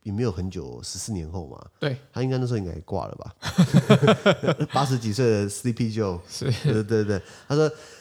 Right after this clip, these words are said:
Speaker 1: 呃，美国到二零三五年呢，希望太阳能可以提供美国百分之四十的电力，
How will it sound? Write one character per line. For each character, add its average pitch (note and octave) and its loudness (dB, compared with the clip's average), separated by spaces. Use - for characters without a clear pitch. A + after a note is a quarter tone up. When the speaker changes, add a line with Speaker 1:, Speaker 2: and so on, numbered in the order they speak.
Speaker 1:
呃， B2 2
美 B2 4
国 C#3 4
到 D#3+ 2
二 D3+ 2
零 C#3 4
三 B2+ 0
五 A#2 2
年 F2+ 0
呢， F#2 0
希 - -4
望 A2+ 2
太 C3 -2
阳 G2+ 2
能 G2 0
可 G2 -2
以 F#2 -2
提 - -8
供 G2 -4
美 F2+ -4
国 E2+ -8
百 F2 -6
分 F2 -4
之 G2+ -2
四 G2+ -4
十 E2 -8
的 F2 -8
电 D#2+ -10
力， D#2 -12